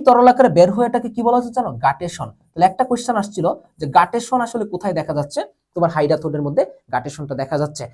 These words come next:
আচ্ছা, তাহলে দেখো এই হাইডাথোডের অবস্থানটা কোথায়? পানির কিনারাতে,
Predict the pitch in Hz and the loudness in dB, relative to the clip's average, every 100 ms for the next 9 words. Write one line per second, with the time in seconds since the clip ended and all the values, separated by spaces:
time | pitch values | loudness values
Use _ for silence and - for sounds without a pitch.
0 | _ 139 165 143 - _ - 269 302 208 | _ -4 -2 -6 -10 _ -2 4 6 6
1 | 185 175 - _ 196 202 214 262 262 277 | 2 -2 -4 _ 0 2 2 2 0 -2
2 | 285 165 214 226 247 247 247 269 294 165 | 0 0 -2 -4 -6 -4 -4 -4 -6 -6
3 | - _ _ _ 175 214 294 - - 262 | -10 _ _ _ 2 2 -2 -6 0 4
4 | 160 127 | 4 2